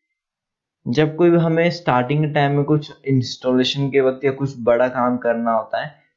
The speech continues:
तो हम इसके यहाँ स्क्रू लगे होते हैं, उसको खोल के, right, उसको खोल के अपना सामान रख सकते हैं अंदर। After पूरी अगर यूवी दी हो हमने और इसको पूरा स्टरलाइज maintain कर रखा हो,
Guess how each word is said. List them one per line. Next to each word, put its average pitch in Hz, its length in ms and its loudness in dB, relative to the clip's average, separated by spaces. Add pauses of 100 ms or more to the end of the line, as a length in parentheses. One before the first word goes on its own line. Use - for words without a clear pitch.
(140)
तो 139 60 -4
हम 143 240 4
इसके 143 300 -2
यहाँ 143 240 4
स्क्रू 151 360 2
लगे 151 220 4
होते 127 220 0
हैं, 143 60 2
उसको - 280 -8
खोल 147 500 2
के, 139 220 0 (680)
right, 131 360 -2 (240)
उसको 139 320 -4
खोल 143 340 2
के 143 100 -2
अपना 147 200 -2
सामान 127 420 0
रख 120 120 -2
सकते - 340 -6
हैं 131 60 2
अंदर। 120 540 -2 (140)
After 151 380 -4 (600)
पूरी 139 360 2
अगर 143 180 4
यूवी 131 420 4
दी 127 160 2
हो 127 240 2
हमने 123 440 0
और 117 480 -2
इसको 139 240 -12
पूरा 135 300 2
स्टरलाइज 127 640 -2
maintain 123 440 2
कर 117 160 0
रखा 107 280 -6
हो, - 260 -10